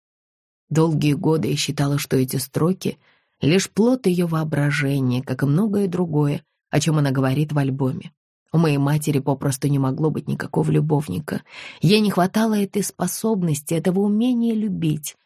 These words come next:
быть ласковой. Созданные ею оборонительные сооружения были слишком прочны, а её чувственные импульсы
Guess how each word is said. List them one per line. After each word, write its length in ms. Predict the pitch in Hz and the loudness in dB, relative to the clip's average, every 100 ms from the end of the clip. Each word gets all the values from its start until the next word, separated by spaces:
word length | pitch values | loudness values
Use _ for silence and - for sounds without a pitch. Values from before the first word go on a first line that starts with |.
| _ - | _ -2
быть 280 | 151 185 190 | 0 2 2
ласковой. 760 | 165 139 139 - - 190 190 _ _ _ _ _ - | 2 0 -2 -8 -8 -8 -10 _ _ _ _ _ -10
Созданные 720 | - 196 185 151 143 143 143 | 0 2 2 2 2 2 0
ею 360 | 147 160 151 135 | 0 0 2 0
оборонительные 840 | 139 139 143 156 156 143 139 135 | 0 0 0 0 -2 -2 -2 -2
сооружения 840 | 131 135 135 143 165 190 147 - - _ _ | -2 -2 -2 0 0 0 0 -4 -14 _ _
были 220 | 156 190 | 2 2
слишком 540 | 190 - 208 - 180 175 | 0 0 0 0 -2 -2
прочны, 680 | 151 151 - 160 151 160 _ _ _ _ _ | 0 -2 -2 0 0 0 _ _ _ _ _
а 120 | 151 | 0
её 200 | 165 156 | 2 2
чувственные 640 | 151 175 151 147 139 135 160 | 0 -2 -2 -2 0 0 0
импульсы 500 | 160 151 147 - | -2 -4 -6 -10